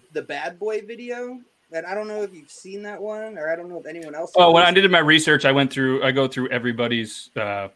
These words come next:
Speaker 2: every single TikTok of the people that I interview. It's a long, grueling process. And it's funny to see the evolution of kind of, like you said, you went from, you know, the Snapchat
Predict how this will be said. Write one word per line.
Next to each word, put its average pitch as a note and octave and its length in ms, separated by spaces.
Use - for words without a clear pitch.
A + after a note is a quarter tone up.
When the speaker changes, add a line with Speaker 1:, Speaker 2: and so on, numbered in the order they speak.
Speaker 2:
every A#2+ 180
single G#2 440
TikTok - 580
of A2+ 240
the A2 80
people A2 300
that G2+ 140
I G#2 40
interview. G#2 420
It's - 180
a F#3 40
long, C#3+ 300
grueling B2+ 320
process. A#2 560
And C#3+ 120
it's C#3 100
funny F#3+ 260
to C#3 80
see D3 180
the C#3 200
evolution C3+ 580
of A2 120
kind B2 180
of, A2+ 160
like C#3 160
you C#3+ 80
said, A#2+ 240
you A#2+ 60
went B2+ 160
from, B2+ 180
you B2 60
know, B2 80
the A2+ 100
Snapchat B2 720